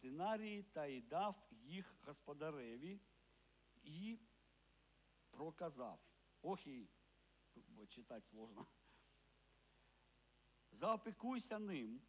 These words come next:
а як більше, що витратиш, заплачу тобі, як вернуся.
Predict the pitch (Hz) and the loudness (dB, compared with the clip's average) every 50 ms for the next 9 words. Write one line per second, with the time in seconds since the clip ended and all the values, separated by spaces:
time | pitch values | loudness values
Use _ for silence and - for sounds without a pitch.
0 | - - - - - - - - - - - - - - - - - - - - | -20 -20 -20 -20 -20 -20 -20 -20 -20 -20 -20 -20 -20 -20 -20 -20 -20 -20 -20 -20
1 | - - - - 127 135 143 185 214 220 214 - - - 165 175 156 143 143 - | -14 -14 -6 -2 0 2 4 6 6 6 6 2 -4 -4 -2 -2 -2 -2 -2 -4
2 | - - 185 185 180 190 226 - - - - - 147 127 120 127 170 190 180 - | -4 -2 -2 -2 -4 -4 -8 -8 -4 -4 -2 0 0 0 0 -2 -2 -2 -2 -2
3 | 175 175 170 - - - 175 147 120 113 131 123 - 131 131 - - - 147 - | -4 -6 -6 -6 -6 -8 -8 -8 -4 -4 -4 -4 -4 -6 -6 -6 -6 -6 -6 -6
4 | - 131 127 120 104 92 - - - - - - 101 123 143 165 165 - - - | -6 -10 -8 -8 -8 -10 -10 -12 -16 -20 -20 -8 0 2 2 2 0 -2 -12 -20
5 | - 110 98 120 131 120 113 104 92 82 - - - - | -18 -16 -12 -12 -10 -8 -6 -8 -8 -8 -10 -14 -16 -18